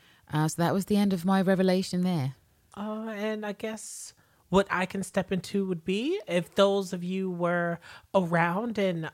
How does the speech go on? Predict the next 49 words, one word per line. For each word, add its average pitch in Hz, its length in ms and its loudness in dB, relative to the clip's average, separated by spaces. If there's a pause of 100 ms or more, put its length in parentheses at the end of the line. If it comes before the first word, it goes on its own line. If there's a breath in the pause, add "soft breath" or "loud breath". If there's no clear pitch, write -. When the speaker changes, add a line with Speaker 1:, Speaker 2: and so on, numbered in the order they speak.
Speaker 2:
of 170 180 4
the 175 60 -2
Reddit 165 240 2
community 160 460 0
or 139 400 -6 (320)
created 185 500 4
a 175 260 4
brand 175 480 4
new 190 160 2
Reddit 180 200 6
Speaker 1:
Oh, 254 280 10
Speaker 2:
account. 214 400 8
Speaker 1:
you're 185 200 6
doing 208 220 6
the 185 100 6
Kenny 233 440 2
rundown? 233 580 4
Speaker 2:
Uh, 143 320 -4 (340)
yes. - 440 -8
Speaker 1:
Okay, 143 300 4
okay. - 140 -14 (480 soft breath)
Speaker 2:
Or 175 200 2
if 175 140 -4
you 190 260 0
created 185 460 2
a 170 180 2
new, 196 560 2 (240)
uh, 185 180 2
Reddit 190 300 4
account 208 360 -2
just 185 260 -2
to 202 60 -4
be 190 100 2
a 185 60 0
part 185 260 -2
of 175 80 -8
the 156 120 -4 (120)
Ask - 300 -8
Me 175 200 -4
Anything 170 420 -6
that 202 180 -8
took - 200 -10
place, 247 300 -4 (500 loud breath)
which 220 440 4
if 196 220 0
you've 190 160 0
never 208 220 4
heard 220 300 2
of 233 220 0